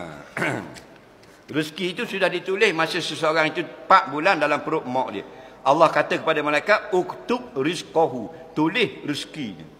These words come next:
Faham? Sama ada dia judi pagi petang ke, atau jadi imam solat ke, rezeki tulis. Batu hak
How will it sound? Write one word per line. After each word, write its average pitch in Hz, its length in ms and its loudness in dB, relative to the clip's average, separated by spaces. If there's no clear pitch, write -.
Faham? 127 160 2
Sama 123 320 -2
ada 135 80 -6
dia 135 320 -6
judi 135 320 -8
pagi 135 240 -2
petang 127 400 2
ke, 143 80 -2
atau 170 240 2
jadi 131 240 0
imam 131 240 -2
solat 127 400 0
ke, 147 100 -4
rezeki 131 320 -6
tulis. 117 260 -6
Batu 135 320 0
hak 131 100 -2